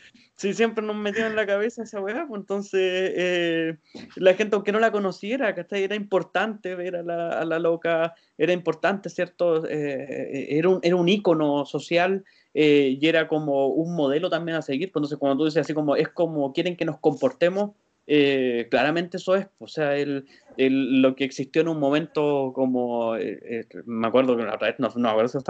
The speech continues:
hablando aquí o en otro, en otro momento, <laughs> pero hablábamos del manual de Carreño, eh, que era un, un, una forma también de comportarse y que cómo se comportaba él cuando enseñan a, cuando se ve de repente cómo se coloca la mesa, cómo se debe comer,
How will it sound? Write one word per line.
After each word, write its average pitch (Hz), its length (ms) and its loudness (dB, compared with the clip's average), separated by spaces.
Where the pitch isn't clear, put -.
hablando 147 220 0
aquí 143 240 0
o 165 140 -2
en 160 80 -2
otro, 160 440 4
en 165 160 4
otro 175 220 8
momento, 175 340 8
<laughs> - 80 -4
pero 170 260 6
hablábamos 170 400 2
del 156 180 -2
manual 170 360 0
de 156 100 -4
Carreño, 180 540 0
eh, 165 280 0
que 170 100 -2
era 220 200 2
un, 214 380 0
un, 202 480 -2
una 220 320 4
forma 240 300 2
también 226 360 -4
de 226 120 0
comportarse 220 760 -2
y 254 60 -8
que - 80 -18
cómo 233 220 -4
se 247 100 -2
comportaba 226 540 0
él 269 160 -2
cuando 202 220 0
enseñan 202 340 -4
a, 190 100 -8
cuando 185 440 4
se 175 240 0
ve 196 140 0
de 196 100 -2
repente 196 360 -2
cómo 190 220 -2
se 190 140 -4
coloca 185 320 2
la 156 100 4
mesa, 170 460 -4
cómo 180 180 -4
se 175 120 -2
debe 180 260 0
comer, 151 420 0